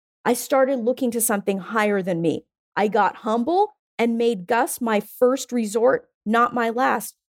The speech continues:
And I can tell you, loves, Gus has never let me down. That doesn't mean that shit doesn't get crazy or that everything comes easily.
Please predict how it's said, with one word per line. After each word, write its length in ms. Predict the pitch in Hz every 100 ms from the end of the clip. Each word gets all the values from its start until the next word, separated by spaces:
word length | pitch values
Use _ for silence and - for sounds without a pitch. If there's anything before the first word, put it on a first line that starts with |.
| -
And 100 | 233
I 120 | 240
can 180 | 240 247
tell 260 | - 285 320
you, 180 | 285
loves, 380 | 254 196 202 202 - _ -
Gus 180 | 320
has 120 | 330 277
never 240 | 285 285
let 180 | 262 262
me 140 | 233
down. 480 | 185 226 285 156 - _ _ _ -
That 100 | 285
doesn't 240 | 349 392
mean 220 | 247 277 285
that 140 | 226
shit 260 | - 277 277
doesn't 220 | 294 277
get 180 | 285 -
crazy 680 | - 269 262 240 262 254 _ _ -
or 120 | 226
that 200 | 233 -
everything 480 | 233 240 285 285 269
comes 380 | 254 254 226 214 -
easily. 540 | 254 320 269 190 156